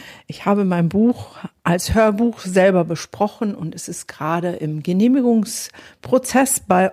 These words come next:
Audible und es wird noch drei, vier Wochen dauern und dann gibt es mein Buch Kindern geben, was sie wirklich brauchen bei Audible. Und wenn es soweit ist, dann kann ich allen, die noch nicht bei Audible sind,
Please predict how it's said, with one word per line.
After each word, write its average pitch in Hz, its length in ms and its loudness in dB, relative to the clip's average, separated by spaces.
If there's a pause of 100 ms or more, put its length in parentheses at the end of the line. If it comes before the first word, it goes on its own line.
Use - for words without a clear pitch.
Audible 202 720 2 (440)
und 170 260 -2
es - 160 -10
wird - 180 -4
noch 165 320 -8 (180)
drei, 180 260 0
vier 170 260 -2
Wochen 170 260 -2
dauern 208 400 4
und 175 140 -6
dann 170 300 -2 (360)
gibt 277 240 -2
es 269 160 -4
mein 196 200 2
Buch 214 320 -4
Kindern 220 680 0
geben, 185 400 -4
was 165 160 -8
sie 165 160 -10
wirklich - 460 -8
brauchen 190 680 2 (540)
bei 175 420 2 (160)
Audible. 180 640 -2 (140)
Und 196 120 0
wenn 226 140 4
es 240 120 0
soweit 175 280 -2
ist, - 400 -2
dann 175 140 -4
kann 175 180 -8
ich - 240 -12 (220)
allen, 277 400 2
die 175 120 -6
noch 165 240 -6
nicht 277 360 2
bei 180 200 0
Audible 185 520 2
sind, 240 440 2